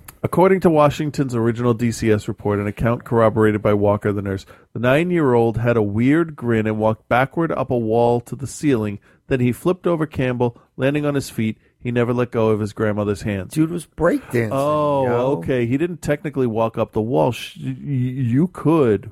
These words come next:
Speaker 1: with enough resistance,
Speaker 2: Yeah,
Speaker 1: keep
Speaker 2: if
Speaker 1: up.
Speaker 2: someone's holding your hands.
Speaker 1: Okay, so that's
Speaker 2: Yeah.
Speaker 1: bullshit.
Speaker 2: Yeah.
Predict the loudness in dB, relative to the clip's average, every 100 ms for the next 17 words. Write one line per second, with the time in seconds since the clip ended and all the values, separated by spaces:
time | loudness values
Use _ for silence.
0 | -4 0 0 0 2 2 0 -4 -4 0
1 | 0 0 -4 -6 -6 -4 0 0 -2 -6
2 | -10 -2 0 0 0 0 0 2 0 0
3 | -2 -2 0 2 2 -2 -6 -4 -2 2
4 | 2 2 0 -2 -4 -6 -8 -6 -6 -6